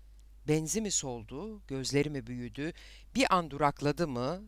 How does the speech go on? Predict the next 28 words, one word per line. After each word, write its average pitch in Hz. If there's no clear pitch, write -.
ne 208
olduğunun 139
farkında 165
değildi. 117
He 226
he 294
gibi 240
kendisini 202
yakından 180
tanımayan 147
biri 156
bile, 120
"Ne 233
oldu 330
Emre 156
Bey, 190
iyi 240
misiniz?" 190
diye 147
sormak 151
zorunda 123
kaldığına 127
göre. 180
Hiç -
beklemediği 220
bir 110
şeydi 107
bu. 104